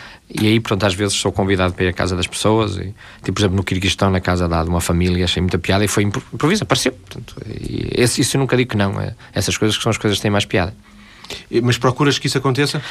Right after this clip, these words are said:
Speaker 1: Procuro, e isso tem que ser simpático, enfim, e,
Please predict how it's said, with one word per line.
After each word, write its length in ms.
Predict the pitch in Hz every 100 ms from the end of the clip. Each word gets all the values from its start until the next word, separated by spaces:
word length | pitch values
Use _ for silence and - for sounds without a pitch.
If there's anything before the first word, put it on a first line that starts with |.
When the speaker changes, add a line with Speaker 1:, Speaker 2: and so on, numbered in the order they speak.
| - - -
Speaker 1:
Procuro, 360 | 127 - 120 139
e 240 | 95 92
isso 200 | 92 - -
tem 100 | 104
que 80 | 101
ser 160 | - 107
simpático, 560 | 120 110 120 - -
enfim, 380 | - - 113 117
e, 440 | 107 95 90 92